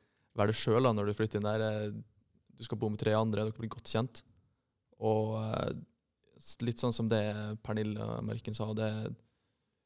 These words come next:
gjør ting sammen. Eh, spis middag sammen, eh, snakk sammen, og, eh, dra på quiz. Og så ikke være, altså, ikke være redd for å si fra, da.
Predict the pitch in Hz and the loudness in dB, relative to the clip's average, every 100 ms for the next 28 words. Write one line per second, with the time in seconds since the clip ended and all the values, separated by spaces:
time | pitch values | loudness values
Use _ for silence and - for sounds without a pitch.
0 | _ _ 123 110 113 - 107 101 117 - | _ _ 2 2 2 2 0 -2 -8 -12
1 | _ _ _ - 113 110 107 110 - - | _ _ _ -6 -4 -2 -2 -6 -8 -14
2 | - 104 120 110 107 110 107 110 110 110 | -12 -6 0 2 2 2 2 0 0 -2
3 | - - 107 101 101 104 - 120 - 117 | -6 -10 -4 -2 -2 -2 0 -2 -2 0
4 | 117 113 113 113 - 107 107 110 - - | 0 0 0 -2 0 0 0 0 2 0
5 | 123 - _ _ _ _ _ _ - - | -4 -12 _ _ _ _ _ _ -12 -8
6 | 117 117 127 - - - - _ _ _ | -4 0 0 0 -2 -4 -8 _ _ _
7 | _ _ _ _ _ _ 120 110 117 107 | _ _ _ _ _ _ -6 -4 -2 -4
8 | 95 95 95 - - _ _ _ - - | -6 -6 -6 -8 -12 _ _ _ -20 -10
9 | 107 101 - - 104 - - 107 - | -8 -6 -8 -8 -10 -6 -4 -4 -8